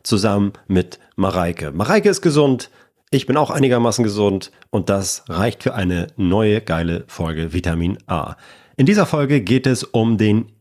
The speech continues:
akos und alles, was du über den akos wissen solltest. Wir sprechen,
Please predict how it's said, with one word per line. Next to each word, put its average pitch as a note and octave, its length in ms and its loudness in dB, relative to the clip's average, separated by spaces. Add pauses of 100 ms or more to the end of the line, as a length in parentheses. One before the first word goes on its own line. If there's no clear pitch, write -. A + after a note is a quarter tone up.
akos A2+ 500 0
und G2 140 -4
alles, C3+ 340 0
was A2+ 140 0
du B2 60 -4
über G2 180 0
den G#2 120 0
akos G2+ 500 -2 (220)
wissen F2+ 520 0 (240)
solltest. D#2+ 720 -4 (240)
Wir A#2+ 160 0
sprechen, C#3+ 520 -2